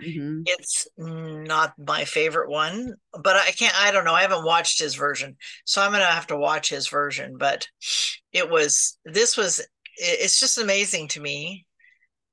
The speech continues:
Speaker 2: uh, that he did that one. I forget what year. I'll, I'd have to look it up,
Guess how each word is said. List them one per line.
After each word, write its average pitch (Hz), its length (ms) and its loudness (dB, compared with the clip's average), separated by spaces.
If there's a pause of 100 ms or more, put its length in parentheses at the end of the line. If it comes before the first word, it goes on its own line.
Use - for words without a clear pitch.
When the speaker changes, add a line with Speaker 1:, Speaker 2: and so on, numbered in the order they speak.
(240)
Speaker 2:
uh, 156 240 2
that 170 160 2
he 208 160 -2
did 220 280 -2
that 214 300 0
one. 175 460 -4 (880)
I 180 120 -4
forget 165 280 -2
what 151 200 0
year. 147 280 0
I'll, 147 80 2
I'd 147 320 0
have 147 180 -6
to 147 120 -8
look 147 180 -6
it 139 80 -2
up, 143 220 -4